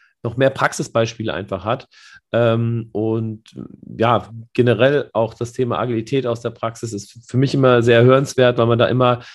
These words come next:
ganz viele Learnings irgendwie beibekommt und ganz viele, ähm, Impulse, wie denn andere Menschen mit dem Thema Agilität umgehen, ne? Ob das jetzt O K R ist oder irgendwas anderes.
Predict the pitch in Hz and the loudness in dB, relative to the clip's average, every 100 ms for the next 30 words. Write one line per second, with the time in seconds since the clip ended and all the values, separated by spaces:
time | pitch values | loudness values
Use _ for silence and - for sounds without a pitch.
0 | _ - 117 - 127 123 104 117 139 123 | _ -6 -4 0 2 4 6 4 2 -2
1 | 92 104 104 95 92 95 - 110 113 104 | -4 -4 -4 -2 -4 -6 -10 -8 -6 -8
2 | 95 104 107 - 120 110 104 - - 98 | -6 -4 -4 -2 0 2 2 0 -8 -6
3 | 92 87 117 113 131 147 139 139 131 123 | -6 -4 -4 2 4 4 4 2 2 -2
4 | 120 123 131 113 113 - _ _ _ _ | -6 -2 0 0 -2 -8 _ _ _ _
5 | - 127 135 117 95 - - 101 95 95 | -6 -2 -2 0 -2 -6 -8 -8 -8 -10
6 | 92 95 80 87 85 - 90 - 87 85 | -10 -6 -6 -6 -8 -10 -10 -6 -4 -4
7 | 90 101 90 - - 90 - 90 87 107 | -2 0 -2 -4 -8 -8 -4 2 4 4
8 | 104 95 101 98 98 95 107 117 87 85 | 2 0 0 0 -4 -6 -4 -2 -4 -10
9 | _ | _